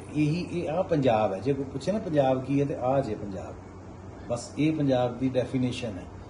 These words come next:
ਇੱਦਾਂ ਹੈ। ਸੋ ਆਪਾਂ ਐਗਜ਼ਾਂਪਲ ਬਣਨਾ ਦੁਨੀਆ ਵਾਸਤੇ। ਤੇ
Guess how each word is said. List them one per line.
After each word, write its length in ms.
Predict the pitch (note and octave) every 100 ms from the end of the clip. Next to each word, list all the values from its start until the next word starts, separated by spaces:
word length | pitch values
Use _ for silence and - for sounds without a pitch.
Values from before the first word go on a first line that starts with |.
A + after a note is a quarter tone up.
| - - B2
ਇੱਦਾਂ 280 | C3 A#2+
ਹੈ। 140 | A#2+ - - - - - -
ਸੋ 260 | - C#3
ਆਪਾਂ 460 | B2 A#2+ D3 D3+ D3 D3 - A#2
ਐਗਜ਼ਾਂਪਲ 500 | A2 B2+ C3 D#3 D#3
ਬਣਨਾ 280 | C3+ B2+
ਦੁਨੀਆ 360 | C3 B2 A#2+ A#2+
ਵਾਸਤੇ। 340 | A#2 A2+ - B2+ - - - - - - -
ਤੇ 60 | -